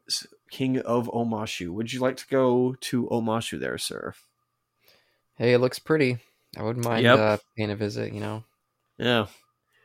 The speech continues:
Speaker 2: Got my little tourist map out, you know? <laughs>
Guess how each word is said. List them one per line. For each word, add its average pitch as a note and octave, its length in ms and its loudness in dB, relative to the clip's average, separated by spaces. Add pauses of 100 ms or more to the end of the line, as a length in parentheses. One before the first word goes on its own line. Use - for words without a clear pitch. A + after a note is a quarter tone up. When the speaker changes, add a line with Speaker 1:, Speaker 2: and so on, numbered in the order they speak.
(140)
Speaker 2:
Got A2+ 140 -10
my G#2+ 80 -4
little G#2+ 160 -2
tourist A2+ 460 -2
map G#2 240 -2
out, G#2 320 -2 (300)
you - 80 -12
know? G#2 180 -8 (480)
<laughs> B2+ 100 -4